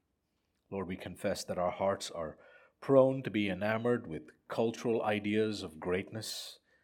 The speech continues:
and worldly models of success. Save us, O Lord,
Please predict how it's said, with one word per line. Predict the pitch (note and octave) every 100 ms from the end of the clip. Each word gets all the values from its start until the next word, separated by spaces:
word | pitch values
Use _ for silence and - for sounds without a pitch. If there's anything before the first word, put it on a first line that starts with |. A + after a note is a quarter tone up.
| _ _ -
and | D3+ D3
worldly | G#2 G#2 G#2+ G#2
models | F#2+ G2+ G#2 G#2 G2+
of | E2+
success. | - - - F#2 F#2 - - - _ _ _ _ _ _ _ _ _ _ _ _
Save | - - A#2 G#2
us, | E2+ - -
O | G2+
Lord, | E2 C#2+ C2+ -